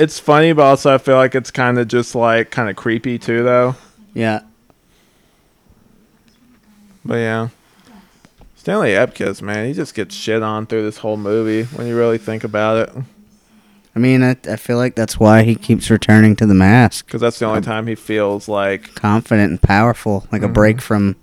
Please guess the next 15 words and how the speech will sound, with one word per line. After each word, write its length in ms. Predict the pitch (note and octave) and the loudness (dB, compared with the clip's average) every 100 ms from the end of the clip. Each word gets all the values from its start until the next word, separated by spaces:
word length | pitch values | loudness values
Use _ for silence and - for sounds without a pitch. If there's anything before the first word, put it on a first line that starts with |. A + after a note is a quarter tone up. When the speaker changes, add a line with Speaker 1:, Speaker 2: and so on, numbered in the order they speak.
| - | -6
Speaker 2:
reality, 560 | G2 G2 G#2+ A#2 G#2+ G2+ | -2 0 2 0 0 0
wha-, 220 | G#2 G#2 _ _ | -2 -4 _ _
which 180 | G#2+ - | -6 -6
is 140 | G#2 | -6
a 60 | G#2 | -4
reality 440 | G2+ G#2 G#2 G#2+ G#2+ | -2 0 0 0 -2
he 40 | |
doesn't 260 | G#2 G#2 - | -2 -6 -6
like. 460 | G2 A2+ A#2+ - - - - _ _ _ _ _ _ _ _ _ _ _ _ | -4 -4 -4 -10 -10 -10 -10 _ _ _ _ _ _ _ _ _ _ _ _
Speaker 1:
I 40 | F#3 | 4
wouldn't 240 | F3 D3 D3 | 4 4 2
know 180 | C#3 | 2
anything 420 | D3+ F3+ C#3 B2+ A#2 | 2 2 0 -2 0
about 320 | A2+ A2 - | 2 0 4
that. 280 | D3+ D3 | 6 6